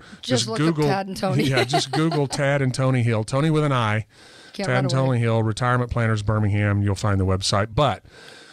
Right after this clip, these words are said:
Speaker 2: we're talking about lifestyle. And Tony, you know, we talk about this. Most people do n-, are not clear on how much money's going out the door
Speaker 1: And
Speaker 2: every
Speaker 1: that
Speaker 2: year.
Speaker 1: was my next question,
Speaker 2: Well,
Speaker 1: too,
Speaker 2: why
Speaker 1: is
Speaker 2: don't you talk
Speaker 1: well,
Speaker 2: about that?
Speaker 1: well, I was just saying, you know, one is, what do you want your lifestyle to look like? Meaning,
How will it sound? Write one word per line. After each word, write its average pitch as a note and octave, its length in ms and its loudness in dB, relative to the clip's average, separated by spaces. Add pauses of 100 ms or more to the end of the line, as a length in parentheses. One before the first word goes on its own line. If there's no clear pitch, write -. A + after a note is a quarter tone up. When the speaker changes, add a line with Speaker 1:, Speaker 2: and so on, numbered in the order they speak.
(140)
Speaker 2:
we're B2 80 6
talking G3+ 320 0
about C#3+ 200 0
lifestyle. A2+ 640 0
And A2+ 160 -2
Tony, D#3 400 0 (320)
you C3 100 -2
know, A2 80 2
we A#2+ 160 0
talk E3 320 -2
about A#2+ 280 -2
this. G2+ 380 0 (440)
Most B2+ 440 0
people G#2+ 580 0 (480)
do C3+ 160 0
n-, C3+ 260 0
are B2 140 2
not D3 320 0
clear D3+ 300 0
on A#2 100 2
how B2 140 2
much A#2+ 200 -2
money's B2 320 0
going G2+ 240 0
out F#2+ 160 0
the - 60 -2
door F#2 200 0
Speaker 1:
And F2+ 60 0
Speaker 2:
every G#3 120 -2
Speaker 1:
that G3 120 2
Speaker 2:
year. - 40 -6
Speaker 1:
was F3+ 140 -2
my F3 120 0
next E3 300 -4
question, F3+ 360 -2
Speaker 2:
Well, B2+ 120 2
Speaker 1:
too, - 60 -4
Speaker 2:
why D3+ 100 0
Speaker 1:
is E3 40 2
Speaker 2:
don't F3 180 -2
you D#3 60 -8
talk E3+ 240 -2
Speaker 1:
well, C#4 100 0
Speaker 2:
about - 140 -2
that? G#3+ 80 -6
Speaker 1:
well, A3+ 180 0
I A#3 60 0
was A#3 140 -8
just A3+ 180 -4
saying, G#3 240 0
you F#3 60 0
know, E3+ 80 0
one A3+ 220 -2
is, F#3 160 -2
what F#3+ 220 4
do F#3 60 -6
you F3+ 140 -4
want F3+ 200 -2
your E3 100 -4
lifestyle D#3 440 -4
to - 100 -4
look A3 240 2
like? - 180 -6
Meaning, D#3+ 460 -6